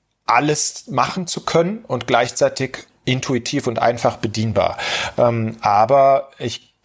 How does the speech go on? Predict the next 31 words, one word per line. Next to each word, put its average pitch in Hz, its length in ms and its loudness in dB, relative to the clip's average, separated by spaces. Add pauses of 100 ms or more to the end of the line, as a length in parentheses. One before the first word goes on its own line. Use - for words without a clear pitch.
ich - 460 -8
bin 135 400 -4
ziemlich 190 520 0
sicher, 170 280 0
dass 143 180 2
wir 139 80 2
dann 127 160 0
einen 123 100 -4
sehr 127 140 2
guten 120 320 -4
Weg 147 220 -2
mit 117 100 -2
X - 220 -6
vier 170 180 -2
gegangen 123 400 0
sind. 104 240 -2
Also 113 220 2 (260)
eigentlich 117 340 -2
schon 143 220 2
mit 120 160 -2
X - 180 -6
Rebirth, 156 320 0
aber 117 180 0
speziell 127 440 -2
mit 117 160 -4
X - 220 -8
vier, 135 240 -2
wo 117 100 -2
wir 117 140 4
jetzt 113 300 -4
diese 113 340 0